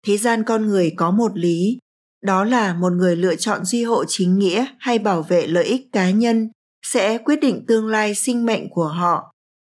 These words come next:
Có người bảo vệ và ủng hộ Đại Pháp được phúc báo, có người vì bảo vệ lợi ích cá nhân của mình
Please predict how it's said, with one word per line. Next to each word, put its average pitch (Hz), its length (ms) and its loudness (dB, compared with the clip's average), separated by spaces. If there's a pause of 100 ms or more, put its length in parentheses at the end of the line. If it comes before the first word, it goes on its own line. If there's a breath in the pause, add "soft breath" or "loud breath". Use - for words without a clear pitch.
(380)
Có 226 160 0
người 240 280 2
bảo 180 240 0
vệ 175 240 0
và 180 120 -2
ủng 170 240 -2
hộ 175 220 0
Đại 175 220 -2
Pháp 285 340 -2
được 196 200 0
phúc 277 240 -4
báo, 190 400 -2 (440)
có 214 140 2
người 240 280 4
vì 185 160 0
bảo 165 200 0
vệ 180 220 0
lợi 175 180 2
ích 277 240 -4
cá 196 140 0
nhân 226 320 0
của 202 200 -2
mình 170 340 -2